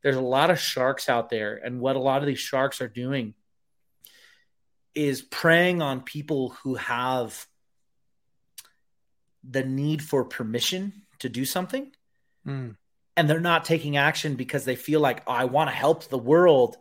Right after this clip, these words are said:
Speaker 1: but I need permission to do it." And I think there's a lot of people who are saying, "Yes, you do need permission, and I'm the one who can give you permission." And
Speaker 2: Hmm.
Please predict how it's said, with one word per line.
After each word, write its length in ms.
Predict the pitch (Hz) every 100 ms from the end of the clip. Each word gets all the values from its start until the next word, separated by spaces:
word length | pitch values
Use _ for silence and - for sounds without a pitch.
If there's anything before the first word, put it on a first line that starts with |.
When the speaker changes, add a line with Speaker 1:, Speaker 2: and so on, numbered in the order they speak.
| - - _ -
Speaker 1:
but 100 | 143
I 60 |
need 220 | 147 160 160
permission 400 | 143 135 - 131
to 80 |
do 260 | 120 139 151
it." 280 | 131 123 - _ _ _ _ _
And 280 | 135 127 127
I 80 | 123
think 260 | - 135
there's 220 | - - 151
a 40 |
lot 260 | 120 110 120
of 340 | 113 98 - _ _ _ _ _ -
people 260 | 160 156 139 127
who 120 | 147 135
are 300 | 120 117 113
saying, 460 | - 170 175 151
"Yes, 280 | 139 240 247
you 60 | 240
do 220 | 240 320 240
need 160 | 180 151
permission, 400 | 139 127 - 117
and 80 | 113
I'm 180 | 147 185
the 120 | 170 160
one 80 | 156
who 80 | 139
can 100 | 143 131
give 120 | 139 123
you 80 | 120
permission." 480 | 117 104 - - _ _ _ _ _ _ _ 143
And 100 | 139
Speaker 2:
Hmm. 120 | 127